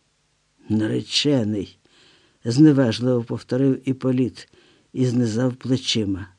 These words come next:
«Жах! Не розумію». «Ну що, продовжимо розкладати наш пасьянс?»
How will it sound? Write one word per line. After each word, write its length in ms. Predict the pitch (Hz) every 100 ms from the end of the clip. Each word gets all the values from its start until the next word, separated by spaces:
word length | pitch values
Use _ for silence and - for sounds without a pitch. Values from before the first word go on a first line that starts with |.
| -
«Жах! 520 | 107 160 - - - _ _ _ _ _ _ _ _ _
Не 260 | - 175 220
розумію». 760 | 190 151 175 135 131 113 90 - _ _ _ _ _ _ _ _ _ _ _ _ _ _ _ _ _ _ _ _ -
«Ну 160 | 190 277
що, 420 | - 175 170 233 - - _ _ _ _ _ _ _ _ _
продовжимо 640 | - 165 165 285 277 196 143
розкладати 720 | 147 - 151 151 147 135 143
наш 240 | 135 135
пасьянс?» 800 | - 151 156 139 123 113 - -